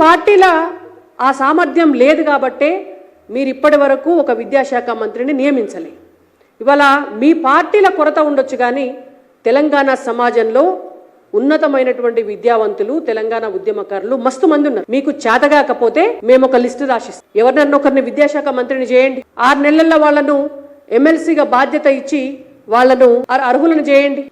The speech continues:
మీకు చేతగాకపోతే భారతీయ జనతా పార్టీగా తెలంగాణ ప్రజల పక్షాన విద్యాశాఖ మంత్రి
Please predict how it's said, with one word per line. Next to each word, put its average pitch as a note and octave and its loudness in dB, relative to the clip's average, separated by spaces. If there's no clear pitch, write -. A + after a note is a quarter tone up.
మీకు C#4+ -4
చేతగాకపోతే G4 4
భారతీయ D#4 0
జనతా C#4+ -2
పార్టీగా C#4+ 0
తెలంగాణ C#4 2
ప్రజల B3 0
పక్షాన C#4+ -2
విద్యాశాఖ A#3+ 0
మంత్రి A#3+ -2